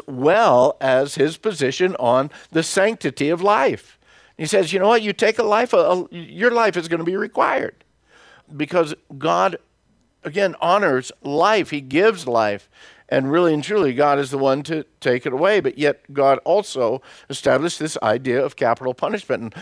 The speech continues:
and a lot of people look and say, "Well, well, I thought you were a Christian. I, I thought you believed in God. Well, why are you for capital punishment?" Well, God was for capital punishment. And it's, it's not a thing of vengeance. It's not a thing of, "Well, you know, we're gonna kill."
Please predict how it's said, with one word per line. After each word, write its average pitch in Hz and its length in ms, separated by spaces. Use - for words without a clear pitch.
and 165 100
a - 20
lot 185 200
of 208 60
people 180 280
look 202 120
and 185 80
say, 180 120
"Well, 156 180
well, 170 120
I 214 140
thought 233 240
you 226 80
were 202 80
a 180 60
Christian. 196 360
I, 151 180
I 131 120
thought 208 240
you 202 80
believed 185 280
in 180 120
God. 160 300
Well, 135 120
why 202 220
are 214 60
you 208 120
for 190 240
capital 160 400
punishment?" 151 460
Well, 180 240
God 180 480
was 220 180
for 127 380
capital 113 400
punishment. 95 600
And 127 160
it's, 135 240
it's 127 260
not 147 240
a 131 60
thing 151 240
of 139 80
vengeance. 151 680
It's 131 200
not 139 160
a 147 40
thing 147 260
of, 131 100
"Well, 151 480
you 139 120
know, 143 140
we're 135 140
gonna 131 120
kill." 165 140